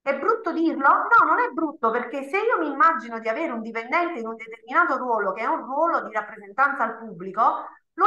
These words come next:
immagino in un determinato modo. Se io devo avere un programmatore che sta lì dietro a un P C chiuso in una sala buia, lo penso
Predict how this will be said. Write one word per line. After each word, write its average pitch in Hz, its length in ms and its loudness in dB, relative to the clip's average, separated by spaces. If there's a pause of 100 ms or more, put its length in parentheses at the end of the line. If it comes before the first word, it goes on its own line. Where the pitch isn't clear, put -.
immagino 359 520 2
in 294 60 -8
un 262 120 -10
determinato 220 460 -8
modo. 180 400 0 (160)
Se - 160 -8
io 523 180 2
devo 269 140 0
avere 240 320 0
un 339 180 0
programmatore 214 1000 -2
che 277 160 -10
sta 226 260 -2
lì 262 400 -10
dietro 269 260 -2
a 233 40 2
un 220 200 -4
P 196 40 -18
C 294 320 -14
chiuso 285 240 -10
in 226 100 -6
una - 240 -4
sala 226 340 2
buia, 185 480 0 (460)
lo 403 180 4
penso 330 400 0